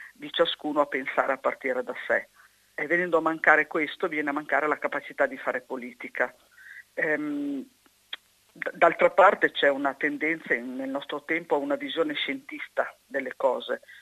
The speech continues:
Eh, tutto quello che conta è qualche cosa che deve avere a che fare con la scienza.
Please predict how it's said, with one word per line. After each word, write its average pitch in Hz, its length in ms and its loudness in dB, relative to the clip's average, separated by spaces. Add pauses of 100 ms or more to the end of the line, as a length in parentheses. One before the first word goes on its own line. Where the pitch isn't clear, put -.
(220)
Eh, 139 460 -2 (220)
tutto 214 320 -4
quello 175 280 4
che - 160 -6
conta 190 840 0 (600)
è 170 140 2
qualche 151 360 4
cosa 175 280 4
che 170 100 0
deve 147 140 2
avere 147 160 4
a - 40 -10
che 151 120 -8
fare 143 200 2
con 139 160 -2
la 135 80 0
scienza. 127 640 -4